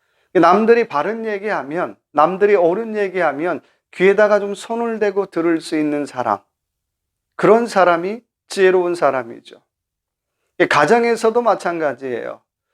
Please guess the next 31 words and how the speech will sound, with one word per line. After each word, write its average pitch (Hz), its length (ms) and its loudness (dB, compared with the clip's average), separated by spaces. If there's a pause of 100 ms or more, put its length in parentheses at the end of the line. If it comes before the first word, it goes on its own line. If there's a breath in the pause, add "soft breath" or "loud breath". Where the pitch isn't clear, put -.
(240)
정말 196 260 4
많은 202 420 4
가정의 180 460 0
구성원들이 170 640 -8
있지만 143 540 -4 (600)
정말 190 260 4
옳은 247 400 4
얘기할 214 420 0
때 220 140 -6
귀에다가 185 440 0
손을 247 540 -4
대고 214 300 2
들을 185 260 2
수 185 100 -6
있는 170 260 -2
사람, 139 380 -4 (340)
그 - 140 0
한 208 220 -2
사람이 190 360 2
있는 165 280 -4
가정 151 300 2
괜찮겠죠. 127 920 -12 (540)
또 175 120 0
그 190 120 2
한 214 240 4
사람이 220 400 2
있는 233 460 -8
직장 233 400 -2
괜찮을 180 440 -4
것 160 100 -4
같아요. - 500 -8